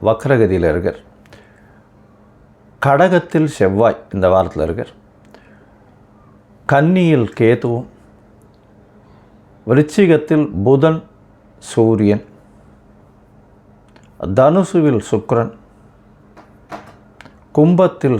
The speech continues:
சனி, மீனத்தில் ராகு.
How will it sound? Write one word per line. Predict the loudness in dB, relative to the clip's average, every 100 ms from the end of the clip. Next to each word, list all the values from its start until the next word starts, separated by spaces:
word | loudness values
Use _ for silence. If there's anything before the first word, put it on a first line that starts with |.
| -2
சனி, | -2 -2 -6 -16 -20 _ -20 -20 _ _ _ _ _ _ _ -20 -20 -20 -20 -20 _ _ 2
மீனத்தில் | 2 4 2 0 -4 -2 0
ராகு. | 0 0